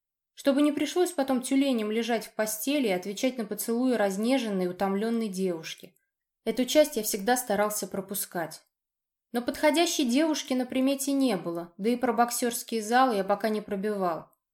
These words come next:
Поэтому придется мне обойтись контрастным душем и крепким кофе. Быстро натянув шорты и мятую футболку, я вышел из комнаты.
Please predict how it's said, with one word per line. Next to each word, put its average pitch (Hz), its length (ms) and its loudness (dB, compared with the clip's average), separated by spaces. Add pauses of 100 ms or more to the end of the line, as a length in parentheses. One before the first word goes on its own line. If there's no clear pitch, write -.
(120)
Поэтому 285 340 4
придется 277 480 0
мне 247 180 2
обойтись 226 400 0
контрастным 202 720 0
душем 254 380 -2
и - 140 -14
крепким 226 460 -2
кофе. 165 500 -10 (920)
Быстро 311 360 2
натянув 294 460 2
шорты 269 420 2
и 247 60 0
мятую 247 380 0
футболку, 254 560 0
я 220 160 4
вышел 269 320 0
из 269 120 -2
комнаты. 175 640 -2